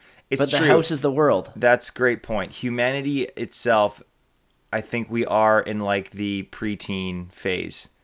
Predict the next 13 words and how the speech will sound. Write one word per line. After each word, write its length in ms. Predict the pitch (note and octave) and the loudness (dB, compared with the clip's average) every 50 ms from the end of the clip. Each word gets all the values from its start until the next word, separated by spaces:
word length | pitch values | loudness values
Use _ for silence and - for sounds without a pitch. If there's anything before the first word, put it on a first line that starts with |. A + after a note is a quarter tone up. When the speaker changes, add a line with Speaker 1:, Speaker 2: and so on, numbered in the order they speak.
| _ _ | _ _
Speaker 1:
We 140 | - A2 A2 | -6 -6 0
haven't, 280 | A2+ B2 B2 A#2 A#2+ - | 4 4 4 6 4 4
Speaker 2:
Yeah. 200 | B2 C#3+ - - - | 4 4 2 0 -2
Speaker 1:
you 80 | A2 | -2
know, 220 | A#2 A2 A2 A2 G#2 E2+ A2 G#2+ - | 0 2 2 2 0 0 -2 -2 2
or 220 | - A#2+ A#2+ A#2+ - | 4 4 4 4 2
m-, 320 | C#2+ G#2+ A2+ A2 C3 B2+ | 0 -4 -4 -4 -4 -2
maybe 320 | B2+ B2+ C3 B2+ B2+ B2+ - | 0 0 2 2 0 0 0
angsty 440 | A2 A2+ A#2 G#2+ - - - G#2 | 0 -2 -2 -4 -6 -6 -8 -8
teenager. 680 | - - G#2+ G#2 G2+ F#2+ E2+ F2 F2+ - F2 - - - _ _ _ _ _ _ _ _ | -6 -6 -4 -4 -4 -4 -4 -6 -6 -8 -10 -10 -12 -14 _ _ _ _ _ _ _ _
Speaker 2:
We 80 | - G3+ | -2 0
just 200 | F#3+ A#3 A3+ - | 0 0 0 0
spilled, 380 | - - G#3+ G3+ G3+ F#3+ G3 | 0 4 6 6 6 6 2